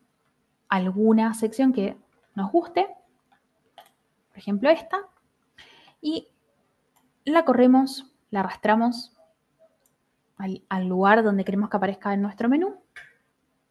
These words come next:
y la editamos. Ven que esta, esta parte ya, esta sección ya viene armada, ya está prediseñada. Lo único que hacemos es elegirla e ir modificando los elementos. Por ejemplo, hacemos clic en la imagen, seleccionamos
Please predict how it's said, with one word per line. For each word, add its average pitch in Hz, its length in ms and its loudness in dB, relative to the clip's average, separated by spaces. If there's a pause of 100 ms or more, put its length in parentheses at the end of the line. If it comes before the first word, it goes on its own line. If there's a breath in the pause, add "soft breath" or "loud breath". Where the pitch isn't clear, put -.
(400)
y 254 100 4
la 277 80 6
editamos. 165 720 0 (1120 loud breath)
Ven 294 100 0
que 311 80 0
esta, 302 160 -2 (100)
esta 294 200 -6
parte 311 240 2
ya, 269 400 2
esta 254 200 -2
sección 233 300 2
ya 254 220 0
viene 254 560 2
armada, 220 480 4
ya 220 120 -6
está 220 160 -4
prediseñada. 285 760 0
Lo 240 120 0
único 269 240 4
que 262 80 -2
hacemos 285 360 -2
es 220 100 -2
elegirla 320 540 0
e 254 40 -2
ir 254 140 -2
modificando 247 640 0 (440 loud breath)
los 202 140 -4
elementos. 180 680 -8 (560 soft breath)
Por - 100 -6
ejemplo, - 440 -12 (580)
hacemos 214 300 -4
clic 220 240 -4
en 254 100 2
la 294 60 2
imagen, 339 580 -4 (540)
seleccionamos 254 840 -2